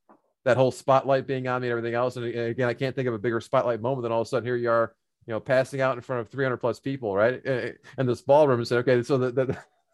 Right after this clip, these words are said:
<laughs> the, the, the lights are on you." And so I've,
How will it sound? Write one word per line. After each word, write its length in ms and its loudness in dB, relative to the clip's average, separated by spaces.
<laughs> 220 -4
the, 340 -2
the, 160 2
the 220 0
lights 400 0
are 160 -8
on 200 2
you." 280 2
And 160 0
so 220 8
I've, 120 4